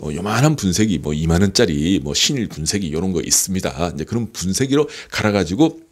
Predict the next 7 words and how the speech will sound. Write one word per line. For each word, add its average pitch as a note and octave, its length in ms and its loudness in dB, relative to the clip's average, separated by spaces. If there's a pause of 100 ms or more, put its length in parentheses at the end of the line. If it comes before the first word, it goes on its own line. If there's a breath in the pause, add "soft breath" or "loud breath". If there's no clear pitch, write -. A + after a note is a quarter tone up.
(800)
요런 G#2 200 0
식으로 F2 360 2
이제, C#2 300 -6 (340 loud breath)
어, A1+ 500 -6 (320)
미숫가루처럼 F2 680 2
만들어 D#2+ 340 -4
버립니다. C#2+ 720 -4